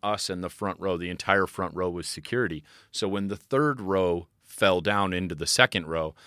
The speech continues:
the second row was able to fall down into the front row, and thank God there wasn't people there in the front row,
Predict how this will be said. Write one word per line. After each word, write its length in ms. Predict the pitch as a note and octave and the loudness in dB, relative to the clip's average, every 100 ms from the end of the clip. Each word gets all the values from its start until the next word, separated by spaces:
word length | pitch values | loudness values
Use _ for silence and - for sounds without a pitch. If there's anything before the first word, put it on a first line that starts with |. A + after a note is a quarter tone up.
| - - | -18 -8
the 80 | - | 0
second 320 | C3+ C#3+ G2 | 2 2 2
row 160 | F#2+ F2+ | 0 2
was 160 | F2 | 2
able 220 | F#2+ F2+ | 0 0
to 80 | D#2 | -2
fall 280 | - G2 F#2 | 0 4 4
down 280 | F2 F2+ F2 | 4 0 0
into 140 | E2 | -2
the 100 | E2 | -4
front 260 | - G2+ F#2+ | -2 -4 0
row, 180 | A#2+ A#2 | 0 0
and 120 | - | -2
thank 240 | F#2+ F#2 | -4 -4
God 340 | - B2+ D2+ D2+ | 0 0 0 -4
there 160 | - E2+ | -2 0
wasn't 420 | F#2 G#2+ F2 D#2+ _ - | 2 2 0 -8 _ -8
people 320 | G#2+ F2+ F2 | -6 -4 -4
there 200 | E2+ E2+ | -4 -4
in 240 | F2+ F#2+ | -6 -6
the 60 | F2 | -6
front 280 | - F2+ E2 | -6 -8 -6
row, 280 | F2 C3+ | -6 -6